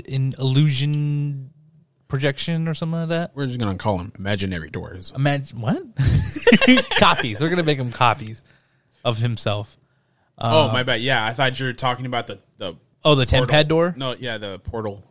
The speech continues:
Speaker 1: No,
Speaker 2: he
Speaker 1: no, no,
Speaker 2: opens.
Speaker 1: no.
Speaker 2: 'Cause I'm like, that made me think, like, wait, they're walking all the way to the entrance of their hideout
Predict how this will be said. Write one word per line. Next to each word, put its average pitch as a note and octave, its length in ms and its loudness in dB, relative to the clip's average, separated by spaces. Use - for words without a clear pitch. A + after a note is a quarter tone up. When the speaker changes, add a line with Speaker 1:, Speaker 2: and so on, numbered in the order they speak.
Speaker 1:
No, A2+ 320 -6
Speaker 2:
he G2 60 -10
Speaker 1:
no, G2 100 -6
no, - 40 -12
Speaker 2:
opens. - 200 -16
Speaker 1:
no. - 60 -20
Speaker 2:
'Cause - 100 -2
I'm B2 100 2
like, C#3 180 -2
that C3+ 140 2
made D#3+ 160 2
me C#3 80 0
think, B2+ 240 -4
like, A2+ 160 -4
wait, C3 240 0
they're G3+ 200 6
walking F#3+ 320 2
all E3 140 0
the F3 80 0
way E3 100 2
to D3+ 140 -4
the B2+ 80 -6
entrance D3+ 300 -4
of B2 60 -4
their A2+ 100 2
hideout A2 400 0